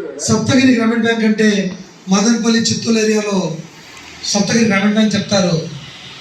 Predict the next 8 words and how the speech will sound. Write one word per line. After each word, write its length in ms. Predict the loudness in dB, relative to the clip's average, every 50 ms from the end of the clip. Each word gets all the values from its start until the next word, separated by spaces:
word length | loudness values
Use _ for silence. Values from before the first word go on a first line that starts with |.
| -20 -20 -20 -6 -2 0
చైతన్య 360 | 0 2 2 0 0 0 0 -2
గోదావరి 300 | -2 -2 -2 -2 0 0 2
అంటే 120 | 2 0 0 0
విజయ-, 300 | 0 0 2 2 2 2 0 0 -2 -2 0 0
విజయవాడ 340 | 0 2 2 2 2 2 0 0 0 -2 -4 -6 -12 -16 -20 -20 -20 -4 0 0
అవతల 260 | 2 2 2 2 2 2 2
చైతన్య 320 | 0 -2 -2 -2 -2 0 2 2
గోదావరి. 420 | 4 4 4 4 2 0 -2 -4